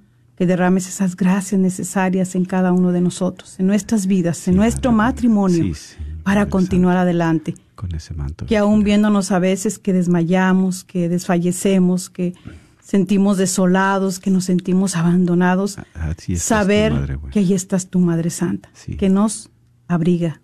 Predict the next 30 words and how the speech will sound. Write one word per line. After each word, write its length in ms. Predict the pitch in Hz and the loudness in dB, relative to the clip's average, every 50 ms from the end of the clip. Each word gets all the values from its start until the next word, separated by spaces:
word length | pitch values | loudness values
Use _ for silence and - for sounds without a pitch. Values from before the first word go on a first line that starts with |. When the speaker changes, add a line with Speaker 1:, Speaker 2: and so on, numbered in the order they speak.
| _ _ | _ _
Speaker 1:
que 100 | _ 196 | _ 0
nos 260 | 190 196 202 190 - | 2 2 2 -2 -4
cobija, 640 | - _ - 220 180 160 170 170 180 180 - - - | -10 _ -2 -2 0 2 2 0 0 -2 -6 -12 -14
Speaker 2:
Que 140 | - - - | -16 -18 -20
nos 120 | - - | -20 -16
protege. 580 | _ - 73 73 - - 78 69 - - 87 - | _ -12 -12 -10 -12 -14 -16 -16 -14 -14 -16 -4
Speaker 1:
que 120 | - 220 202 | 0 2 2
nos 160 | 208 202 185 | 2 2 2
da 120 | 196 190 | 0 0
la 140 | 196 208 208 | 0 0 -2
ternura 480 | 208 - 208 185 170 185 185 185 196 196 | -2 -2 -2 2 2 2 2 2 2 0
y 100 | 185 190 | 0 0
el 120 | 175 175 175 | 0 2 2
amor 280 | 170 170 175 170 175 | 2 2 0 0 -2
que 120 | - 180 175 | -2 -2 0
necesitamos. 800 | 170 160 - 170 170 - 180 170 - 175 165 175 180 175 - | 0 -2 -4 -6 -8 -8 -10 -6 -4 -4 -2 -2 -2 -4 -4
Speaker 2:
Así 300 | 87 - - - - 87 | -8 -12 -12 -10 -10 -8
es, 120 | 65 78 76 | -8 -8 -10
Madrecita. 420 | - - - - - - - - | -12 -12 -14 -16 -16 -8 -4 -4
Speaker 1:
Especialmente, 840 | 190 196 - 208 190 - - 202 190 190 190 190 190 190 180 185 196 | -4 0 -2 -2 -2 0 0 0 2 2 4 4 2 2 0 0 2
Madre 320 | 185 180 180 175 170 180 175 | 2 2 2 0 0 -2 -4
Santa, 480 | - - 196 196 202 202 - 220 208 - _ _ _ _ _ _ _ _ | -2 -2 0 0 -2 -2 -4 -6 -6 -8 _ _ _ _ _ _ _ _
por 160 | - 175 175 | -4 -4 -4
tantos 600 | 170 - 208 196 208 240 247 247 - 233 - - | -2 -2 0 0 2 2 0 0 -4 -6 -2 -2
ahora 260 | 214 202 202 202 208 | 0 0 2 0 -2
que 160 | 202 - 208 196 | -2 -2 0 0
han 80 | 196 185 | 0 0
perdido 380 | 202 185 170 185 190 190 185 | 0 0 0 0 0 0 0
sus 260 | 180 - - 180 - | -2 -4 -6 -10 -10
padres, 520 | - _ 180 175 175 170 175 175 - - | -6 _ -2 0 0 0 -2 -4 -8 -16